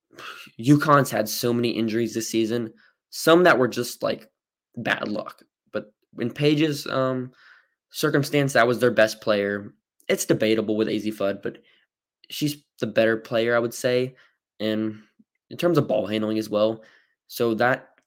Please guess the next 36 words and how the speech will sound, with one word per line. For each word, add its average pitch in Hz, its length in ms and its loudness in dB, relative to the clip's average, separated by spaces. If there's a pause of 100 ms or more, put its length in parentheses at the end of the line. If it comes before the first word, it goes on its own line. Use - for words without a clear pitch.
(280)
taxed - 480 -4
Nika 117 280 -4
Mule 120 180 0
with 113 140 -2
more 110 260 -4
on-ball 107 340 0
reps. - 500 -6
She - 140 -6
was 180 160 2 (200)
obviously, 175 320 0 (160)
she 170 80 -6
was 165 80 4
always, 160 280 6
always 143 240 2
gonna 131 200 0
have 117 240 0
a 107 80 0
bigger 104 400 -4
role 104 400 -2
this 107 180 -6
season, 120 460 -4 (560)
but - 320 0 (240)
whenever 135 640 2 (300)
Paige 127 360 0
goes 139 240 0
out, 139 360 -2 (500)
instead 123 380 0
of 127 80 0
having 120 360 -2
more 107 200 -2
secondary 127 680 -2
reps, 127 360 -4
she's 113 200 -8
getting 113 240 0
more 107 120 0
primaries, 113 760 -4